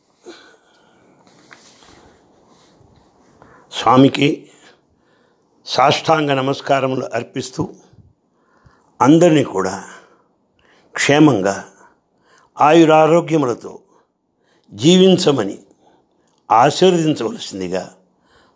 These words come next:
బాబాగారిని ప్రార్థిస్తున్నాను. ఈ ముప్పై ఏడవ భాగంలో, క్షమించాలి, ఇది ముప్పై ఎనిమిది అవుతుంది. ఈ ముప్పై ఎనిమిదవ భాగంలో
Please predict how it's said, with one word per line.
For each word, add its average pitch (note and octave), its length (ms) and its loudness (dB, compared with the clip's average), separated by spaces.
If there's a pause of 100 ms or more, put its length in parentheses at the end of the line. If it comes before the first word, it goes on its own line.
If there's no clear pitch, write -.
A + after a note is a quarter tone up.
(140)
బాబాగారిని A2 580 2
ప్రార్థిస్తున్నాను. F2+ 960 -12 (2750)
ఈ D#3+ 420 2 (440)
ముప్పై C#3+ 380 2
ఏడవ E3+ 380 4
భాగంలో, A#2 840 -4 (2000)
క్షమించాలి, A#2 960 -2 (340)
ఇది A#2 140 -6
ముప్పై D3 460 0
ఎనిమిది D#3+ 360 2
అవుతుంది. F#2+ 500 -10 (1160)
ఈ C3+ 100 6
ముప్పై C#3+ 400 4
ఎనిమిదవ G3 440 4
భాగంలో C3+ 880 0